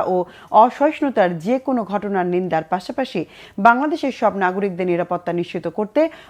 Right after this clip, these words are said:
অন্তর্বর্তী সরকারের অব্যাহত পদক্ষেপগুলোকে যুক্তরাষ্ট্র স্বাগত জানায়। বলা হয়েছে, ধর্ম বা বিশ্বাসের স্বাধীনতা, মত প্রকাশের স্বাধীনতা, শান্তিপূর্ণ সমাবেশ ও সংগঠন করার স্বাধীনতাকে মৌলিক স্বাধীনতা হিসেবে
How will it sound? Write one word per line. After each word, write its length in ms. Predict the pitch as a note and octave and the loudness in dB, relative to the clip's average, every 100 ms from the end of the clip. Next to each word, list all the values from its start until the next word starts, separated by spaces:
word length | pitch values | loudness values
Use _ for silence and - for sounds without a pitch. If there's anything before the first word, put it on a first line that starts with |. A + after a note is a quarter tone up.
| - A#3+ | 4 4
অন্তর্বর্তী 460 | C4 E4 D4+ B3 | 6 0 -2 -2
সরকারের 480 | A#3+ A3+ G3+ G3+ F#3 F3+ | -2 -4 0 0 0 -2
অব্যাহত 320 | E3 G#3 G#3+ F3+ | -2 -4 -4 -2
পদক্ষেপগুলোকে 800 | G3 G3+ A#3+ B3 E3 D#3 D#3+ C#4+ F4+ - - F#3+ | -2 -2 -4 -4 -4 -4 -2 -2 -2 -6 -6 -4
যুক্তরাষ্ট্র 480 | A3+ G#3+ G3+ - E3 | 0 0 0 -2 -6
স্বাগত 400 | - G#3+ F#3 E3 C#3+ | 0 0 0 -4 -4
জানায়। 280 | E3+ D#3+ A#2+ - - - | -2 0 -4 -10 -20 0
বলা 260 | A3 C4 D4+ D4+ | 8 8 8 2
হয়েছে, 240 | F4 F#4+ C#4 G#3+ | 0 0 -2 2
ধর্ম 220 | B3+ C#4+ | 2 4
বা 140 | C#4 C4 G3 | 6 6 6
বিশ্বাসের 420 | A#3 - B3+ A#3+ - | -2 -6 -4 -6 -2
স্বাধীনতা, 480 | F#3+ G3 F#3 E3 C4 D#4+ G3 | 0 0 -2 2 2 2 0
মত 120 | G3 - | 0 -4
প্রকাশের 400 | G3 G3 - F3 | -6 -6 -6 -6
স্বাধীনতা, 480 | - G#3+ F3 C#3+ B3+ E4+ - - - - | -2 -2 -4 0 2 2 -2 -20 -2 4
শান্তিপূর্ণ 400 | C#4 C#4 C#4+ D4+ C#4+ D4 | 4 2 0 0 0 0
সমাবেশ 380 | B3 A#3+ C4 D#4+ G3+ | 2 2 2 -2 -2
ও 60 | G3 - | -2 -2
সংগঠন 420 | A3+ A#3 C4 - D#4 | -2 0 -2 0 0
করার 300 | A3+ F3 D#3 | 2 2 0
স্বাধীনতাকে 680 | - G3 G#3+ E3 E3 E3 D#4 - - - | -2 -4 -2 -6 -6 -4 -4 -4 -12 0
মৌলিক 340 | A#3 C#4+ D#4+ - | 2 4 2 0
স্বাধীনতা 400 | A3+ G#3 G#3 F#3 | 0 0 -2 -4
হিসেবে 380 | F3 E3+ F#3 | -6 -6 -4